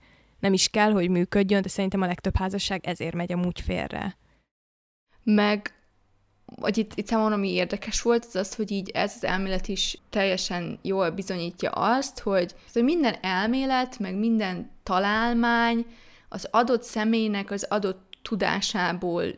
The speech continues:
Speaker 2: jön, nyilván, de hogy pontosan emiatt valamit, amit hat-, nem tudom, hatvanas években talált ki valaki, így nem kell ma készpénzként elfogadni,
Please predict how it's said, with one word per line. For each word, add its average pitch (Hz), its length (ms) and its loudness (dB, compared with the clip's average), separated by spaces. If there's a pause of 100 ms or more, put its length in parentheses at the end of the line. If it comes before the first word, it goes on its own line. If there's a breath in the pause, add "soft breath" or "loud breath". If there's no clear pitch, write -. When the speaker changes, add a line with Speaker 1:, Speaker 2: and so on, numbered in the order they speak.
(180)
Speaker 2:
jön, 202 600 0 (180)
nyilván, 202 720 2 (680 soft breath)
de 214 160 4
hogy 226 200 4
pontosan 247 640 4
emiatt 240 540 2
valamit, 226 400 2
amit 196 240 -2
hat-, - 380 -4
nem 202 420 -4
tudom, 196 180 -6
hatvanas 202 340 -2
években 185 600 -2
talált 185 640 -2
ki 190 420 -6
valaki, 196 840 0 (320 loud breath)
így 208 120 0
nem 311 240 2
kell 185 320 0
ma 185 220 0
készpénzként 180 1120 -4 (140)
elfogadni, 196 840 0